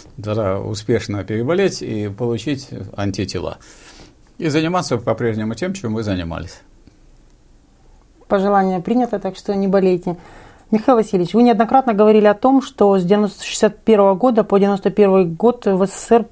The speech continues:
Speaker 2: был так называемый период перехода от социализма к капитализму. Давайте сегодня поговорим о том, как происходило это перерождение в С С С Р.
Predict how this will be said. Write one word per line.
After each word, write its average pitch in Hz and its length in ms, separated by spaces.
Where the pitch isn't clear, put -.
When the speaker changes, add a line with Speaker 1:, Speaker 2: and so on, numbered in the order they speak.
Speaker 2:
был 180 320
так 196 160
называемый 196 400
период 214 420
перехода 208 500
от 175 160
социализма 208 540
к - 20
капитализму. 196 640
Давайте 214 360
сегодня 208 340
поговорим 202 560
о 180 100
том, 226 280
как 202 260
происходило 196 500
это 220 140
перерождение 190 680
в 190 100
С 190 60
С - 100
С - 60
Р. 185 120